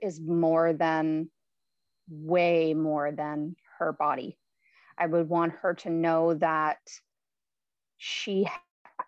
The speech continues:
<clears throat> she has so much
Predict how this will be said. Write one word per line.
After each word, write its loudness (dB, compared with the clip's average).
<clears throat> 2
she -4
has 0
so 4
much 0